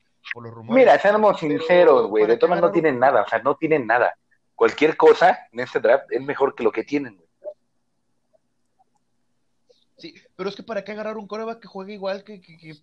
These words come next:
Speaker 1: este güey que ya tienes? O sea, sí, es de cristal el vato, pero juega igual el, el güey que quiere seleccionar, ¿no? O sea, bueno, que dicen que vas a seleccionar. Mejor selecciona Fields,
Speaker 2: O a
Speaker 1: que es más
Speaker 2: Lance, güey.
Speaker 1: preciso, eh, igual
Speaker 2: O
Speaker 1: se
Speaker 2: a
Speaker 1: adap-,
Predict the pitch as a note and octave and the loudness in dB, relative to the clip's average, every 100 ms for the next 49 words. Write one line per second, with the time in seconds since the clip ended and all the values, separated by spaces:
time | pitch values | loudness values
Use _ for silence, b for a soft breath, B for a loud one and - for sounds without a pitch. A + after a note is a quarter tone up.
0 | _ - _ F3+ E3 F#3 F#3 F#3 F#3+ C4 | _ -20 _ -16 -14 -14 -14 -16 -16 -18
1 | B3 D3+ C#3 C#3 C3+ B2 A#2+ _ _ _ | -18 -20 -14 -12 -10 -12 -16 _ _ _
2 | _ _ F#3+ G3 C3 C3+ F3+ D3+ - D#3+ | _ _ -16 -14 -14 -14 -16 -16 -12 -12
3 | E3+ D#3 D#3 D#3 - A#2+ - D3 F3+ D#3 | -12 -12 -12 -12 -18 -20 -16 -10 -10 -8
4 | D3 F#3+ E3 F#2+ - B2+ A2 B2 B2+ C3 | -10 -10 -16 -20 -20 -20 -18 -16 -16 -18
5 | _ D3 D#3 D#3 C3+ C3 E3 G#2+ B2+ A2 | _ -18 -18 -20 -20 -20 -20 -20 -20 -20
6 | A2+ F2+ _ - G#2 B2+ B2+ A#2 B2 A#2 | -20 -20 _ -20 -20 -20 -20 -20 -20 -20
7 | - E3+ - _ _ _ C#3 C3 G3 D#3 | -20 -20 -20 _ _ _ -20 -18 -18 -16
8 | F#3 - E3+ F#3 F#3+ G3 G3+ - _ _ | -18 -18 -18 -18 -14 -16 -16 -18 _ _
9 | - B2 A2+ A2+ A#2 C3 - E3+ F2+ G3 | -2 2 4 4 2 0 -4 -4 -4 -6
10 | - G3 F#3+ F3+ C#3 C#3 B2+ A#2 B2+ C#3+ | -14 -12 -12 -12 -12 -12 -14 -18 _ -16
11 | C3 C3+ E3+ D#3 | -14 -14 -12 -14